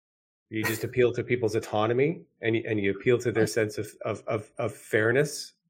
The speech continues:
and status. You get to build your own reports, however you wanna do it. Knock your, knock yourself out. You define what's fair.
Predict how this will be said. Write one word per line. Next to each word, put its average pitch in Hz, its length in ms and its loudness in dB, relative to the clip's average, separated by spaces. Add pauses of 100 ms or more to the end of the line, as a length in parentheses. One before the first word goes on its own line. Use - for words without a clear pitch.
(140)
and 110 120 0
status. 156 600 2 (500)
You 160 160 2
get 240 140 6
to 160 80 2
build 165 240 6
your 123 140 8
own 135 140 6
reports, 120 640 2 (100)
however 135 360 6
you 123 180 2
wanna 113 280 2
do 101 180 -2
it. 101 180 -4 (320)
Knock 127 240 0
your, 135 100 0 (140)
knock 123 260 2
yourself 120 400 0
out. 90 280 -2 (520)
You 147 140 2
define 127 460 6
what's 110 220 2
fair. 98 460 -4